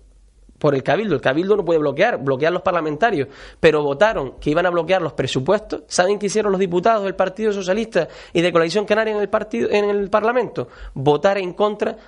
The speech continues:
de ese veto y no vetaron los presupuestos, cosa que hicieron, y sí hicieron los herreños de todos los partidos. Pues chapó por los herreños,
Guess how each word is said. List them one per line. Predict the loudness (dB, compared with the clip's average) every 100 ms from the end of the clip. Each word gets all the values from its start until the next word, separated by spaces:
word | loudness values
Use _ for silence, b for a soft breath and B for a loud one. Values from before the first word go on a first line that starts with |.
| -6
de | 0 0
ese | 0 0
veto | 0 0 0
y |
no | 0
vetaron | 0 0 -2
los | -2
presupuestos, | -2 -2 0 -2 -2 -6 B B -2
cosa | 0 0
que | -2
hicieron, | -2 -4 -4
y |
sí | -6 -4
hicieron | -4 -2 -2 -2
los | -2
herreños | -2 0 0 -4 -4 -2
de | 0
todos | 0 0
los | -2
partidos. | -4 -6 -6 -8 B B B B
Pues | -2 0
chapó | 0 0 0
por | -4
los | -2
herreños, | -4 -4 -10 -14